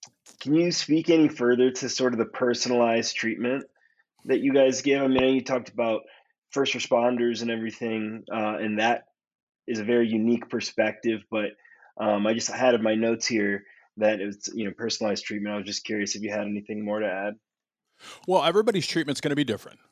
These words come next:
Speaker 2: you know, so when somebody's, 'cause people are different and they require different needs. So,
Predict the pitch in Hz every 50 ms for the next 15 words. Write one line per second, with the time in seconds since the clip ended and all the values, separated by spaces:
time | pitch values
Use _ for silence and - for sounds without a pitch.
0 | _ _ 131 113 101 101 104 101 - 131 123 107 104 104 101 113 104 92 - 131
1 | 135 131 139 135 127 117 110 - - - - - 120 - - 117 101 98 107 -
2 | 107 107 - - 110 - 117 107 101 123 135 - - 110 101 95 104 101 98 98
3 | 95 - - 113 107 101 98 101 98 - 95 92 95 107 123 120 104 92 87 -
4 | - - - 110 101 101 101 -